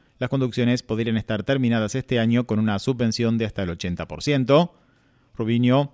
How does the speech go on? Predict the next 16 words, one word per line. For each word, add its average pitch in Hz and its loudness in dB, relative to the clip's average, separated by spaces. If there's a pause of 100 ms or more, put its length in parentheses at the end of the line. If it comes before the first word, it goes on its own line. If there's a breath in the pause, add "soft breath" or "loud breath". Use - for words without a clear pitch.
(120)
ha 107 -2
atribuido 117 0
la 113 0
pérdida 117 0
de 113 -2
estos 107 -2
fondos 120 0
a 117 -2
una 110 0
incapacidad 110 -2
de 95 -8
gestión 135 0
que, 110 -10
según 139 -4
ha 117 2
dicho, 120 0